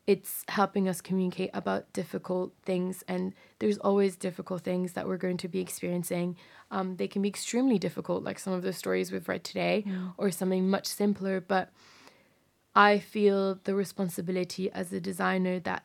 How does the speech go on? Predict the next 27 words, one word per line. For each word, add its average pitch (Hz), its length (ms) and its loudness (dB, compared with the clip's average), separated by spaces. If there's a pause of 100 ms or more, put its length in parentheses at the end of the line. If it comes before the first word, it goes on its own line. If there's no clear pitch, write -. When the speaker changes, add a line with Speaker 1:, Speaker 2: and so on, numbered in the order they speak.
Speaker 1:
this 196 200 -6
is 190 60 -12
something 196 320 -2
I've 196 120 -4
encountered 190 520 -2
and 190 140 -2
it's 190 120 -4
something 185 300 -4
I'm 185 140 -2
going 185 240 -2
to 196 100 -8
keep 190 320 -8
making 185 360 -2
work 185 220 -2
about, 196 380 -2
and 190 180 -2
design 185 380 -4
plays 190 300 -4
a 185 40 -6
role 190 260 -2
in 190 120 2
it 214 220 0
in 190 120 2
order 185 200 -2
to 190 180 -10
make 180 180 -8
it 190 160 -8